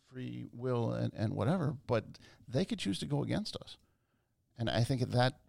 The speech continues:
point, that's when Jesus stepped up and said, "If they do, if they choose not to, to do what our plan is, I will pay for it." That's why Jesus was the,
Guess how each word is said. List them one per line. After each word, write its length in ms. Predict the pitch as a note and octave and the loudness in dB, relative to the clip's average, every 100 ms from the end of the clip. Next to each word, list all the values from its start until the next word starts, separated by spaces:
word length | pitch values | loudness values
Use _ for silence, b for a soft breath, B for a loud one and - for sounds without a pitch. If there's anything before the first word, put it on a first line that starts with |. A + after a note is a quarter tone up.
| - | -6
point, 360 | E3+ D3+ F#2+ | 0 0 0
that's 200 | - G#2+ | 0 0
when 100 | A#2 | 0
Jesus 440 | A2 A2+ A2+ G#2+ - - | -2 -2 0 -2 -2 -4
stepped 500 | - - F#2 _ - | -2 0 -2 _ -10
up 280 | - A#2+ - | -2 -2 -2
and 100 | G#2+ | -2
said, 200 | - G#2+ - - | -2 -4 -6 -2
"If 260 | F#3 - | -2 -2
they 160 | - F3 | 0 0
do, 460 | C#3+ A2+ F#2+ A#2+ C3 _ _ _ _ | 2 -2 0 -2 -4 _ _ _ _
if 160 | C3 D3 | -4 0
they 120 | C#3+ | 2
choose 300 | C#3+ C#3+ C3+ | 2 0 0
not 240 | B2 A#2+ - | 2 0 0
to, 220 | B2+ A#2+ | 0 -2
to 200 | A#2 B2 | 0 -2
do 460 | A2+ A#2 A#2+ A#2+ B2 | -4 -4 -2 -2 -2
what 240 | B2+ B2+ | -2 -2
our 140 | A#2 A#2 | 0 -2
plan 420 | - B2 B2 A#2 | -4 -6 -4 -4
is, 460 | C#3+ A#2 F2+ B2+ - _ _ _ _ _ _ - | -4 -4 -4 -8 -12 _ _ _ _ _ _ -2
I 220 | C#3 C#3+ | 0 0
will 160 | A2+ | -2
pay 180 | A#2 D3 | 0 0
for 220 | C#3+ - | -2 -6
it." 60 | - | -4
That's 200 | A2 G#2+ | -2 0
why 120 | A#2+ | -2
Jesus 340 | A2+ A#2 A#2 B2 | -2 -2 -2 -4
was 160 | A2+ | -4
the, 120 | A2 | -4